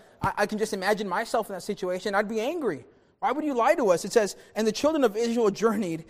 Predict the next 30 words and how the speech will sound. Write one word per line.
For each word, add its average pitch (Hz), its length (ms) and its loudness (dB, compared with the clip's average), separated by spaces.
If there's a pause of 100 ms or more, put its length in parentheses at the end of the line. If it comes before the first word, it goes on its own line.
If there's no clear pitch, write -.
(160)
and 202 160 0
they 214 80 0
came 269 500 -2
their, 202 180 2 (320)
unto 214 220 -2
their 190 140 2
cities 240 420 -4
on 190 100 0
the 190 80 2
third 208 300 0
day. 175 340 2 (300)
Now 226 160 10
their 208 140 4
cities 247 380 2
were 190 120 2
Gibeon, 202 520 -2 (300)
and 202 120 0
Shephera, 214 640 4 (240)
and 196 180 2
Beeroth, 208 420 6
and 190 80 -4
Kirjath-jearim, 214 840 2 (400)
and 185 140 -4
the 180 40 -4
children 226 440 2
of 196 160 -2
Israel 185 440 2
smote 175 500 -2
them 180 160 0
not, 151 400 0